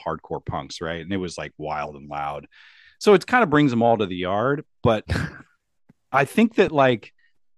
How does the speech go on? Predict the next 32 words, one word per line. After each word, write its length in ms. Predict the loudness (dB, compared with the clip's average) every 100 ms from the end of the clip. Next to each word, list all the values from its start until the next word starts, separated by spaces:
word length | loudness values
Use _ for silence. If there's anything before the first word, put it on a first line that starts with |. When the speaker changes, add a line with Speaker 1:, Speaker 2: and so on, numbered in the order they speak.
| _ _ _ _ _ _ _ -2
Speaker 1:
the 140 | 0
rock 300 | 4 4 4
and 140 | 2 4
roll, 320 | 6 6 4
jazz, 920 | 0 2 4 6 6 4 2 -2 -10 -16 _ _ -16
jam 640 | -6 -2 0 2 2 2 0
shit 380 | -2 -2 -2 -2 -6
that 160 | -6 -4
I 220 | -4 -2
have 280 | -2 -6 -8
grown 400 | -6 -4 -2 -2
into 680 | 0 -2 2 4 4 4 0
with 220 | -2 -4
the 60 | -4
Grateful 340 | -2 -2 -4
Dead 400 | -4 -2 0 -2
and 120 | -6
Phish 480 | -8 -4 -2 -2 -4
and, 260 | -6 -6 -8 -10
and 120 | -12
some 160 | -8 -8
other 140 | -8
things, 320 | -4 -4 -2
like, 220 | -4 -6 _ _
like, 160 | -20 _ -12
A 60 |
Ferocious 480 | -4 0 0 0 -6
Jungle 240 | -4 -4
Cat 340 | -6 -6 -6 -8 _ _ _ _ _ _ _ _ _ _ _ _ -4
is 240 | -4 -4 -10 -10
the 320 | -2 2 4 2 -2 -6 -6 -14 _ _ _ -2
best, 680 | 2 2 0 -10 -16 -20